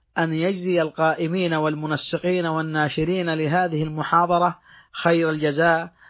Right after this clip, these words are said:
وأن يبارك لهم في أوقاتهم وأعمارهم وما، وما آتاهم. أيها الإخوة، ثمة علاقة وطيدة ورباط متين بين القرآن وبين رمضان، فشهر رمضان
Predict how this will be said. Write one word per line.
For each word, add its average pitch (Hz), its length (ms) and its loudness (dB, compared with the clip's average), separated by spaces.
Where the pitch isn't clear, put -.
وأن 156 200 2
يبارك 156 540 0
لهم 151 320 0
في 147 240 -2
أوقاتهم 147 680 0
وأعمارهم 147 720 -2
وما، 143 360 -2
وما 147 440 0
آتاهم. 123 480 -4
أيها 202 320 2
الإخوة، 151 440 -2
ثمة 190 760 0
علاقة 175 640 2
وطيدة 170 600 0
ورباط 170 520 2
متين 151 640 -2
بين 175 280 2
القرآن 170 640 2
وبين 160 340 2
رمضان، 135 540 0
فشهر 170 440 2
رمضان 170 500 0